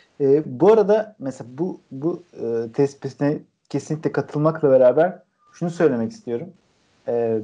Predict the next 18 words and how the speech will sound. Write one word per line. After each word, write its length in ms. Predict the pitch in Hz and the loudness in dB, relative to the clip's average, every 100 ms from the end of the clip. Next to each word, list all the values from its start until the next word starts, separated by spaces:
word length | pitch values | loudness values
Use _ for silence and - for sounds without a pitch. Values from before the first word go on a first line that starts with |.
| - | -8
biz 300 | 113 147 147 | -14 -14 -14
şimdi 280 | - 147 139 | -10 -8 -6
hani 180 | 135 127 | -6 -4
filmleri 480 | 147 143 151 151 | -2 0 4 6
böyle 160 | 147 143 | 6 4
sunduğumuz, 720 | 139 147 143 143 151 139 _ - - | -2 -6 -4 -4 -6 -10 _ -20 -18
e, 100 | - - - - | -16 -14 -16 -18
işte 220 | - - | -20 -20
bir 60 | 135 | -20
sürü 380 | - 123 131 139 _ _ _ | -12 -4 -4 -4 _ _ _
şeyler 340 | - 131 131 | -2 2 2
oluyor. 260 | 127 98 95 | 2 0 -4
Uluslararası 480 | 107 - 113 - - | -8 -4 -6 -6 -12
festivallerdeki 800 | 110 - 117 110 110 107 104 113 | -14 -6 -2 0 0 -2 -6 -4
marketler 560 | 110 110 113 - 107 | -4 -4 -6 -2 -2
vesaire 360 | 107 - 113 120 | -2 -2 -2 -2
oluyor. 340 | 107 98 180 - _ _ _ _ | -2 -2 -4 -10 _ _ _ _
Ee, 60 | - | 0